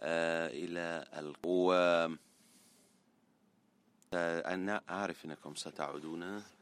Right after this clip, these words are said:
بعد هذا. بالنسبة لليوم، يوم الأربعاء، لدينا في نهاية هذا اليوم،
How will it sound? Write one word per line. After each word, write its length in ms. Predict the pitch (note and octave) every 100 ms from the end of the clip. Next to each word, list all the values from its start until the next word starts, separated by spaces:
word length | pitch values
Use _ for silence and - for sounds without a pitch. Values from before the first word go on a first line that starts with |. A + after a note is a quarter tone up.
| C#2+
بعد 240 | D#2 E2 D#2+
هذا. 340 | D#2 F#2+ A2
بالنسبة 420 | C#3 G2+ B2+ -
لليوم، 560 | G2 F2+ F2+ F#2 G#2+ A#2
يوم 280 | F2+ F#2+ F#2+
الأربعاء، 760 | B1+ E2 D#2 C#2+ C#2+ D#2 G2 - - - - - - _ _ _ _ _ _ _ _ _ -
لدينا 960 | D#2+ F2+ F2+ F#2+ G#2 G2+ G#2 G#2+ G#2+ - _ _ -
في 140 | - F2+
نهاية 360 | E2+ F2+ F#2+ F#2
هذا 340 | F2 F#2+ G2 F#2
اليوم، 640 | E2 E2+ F#2 G#2 A2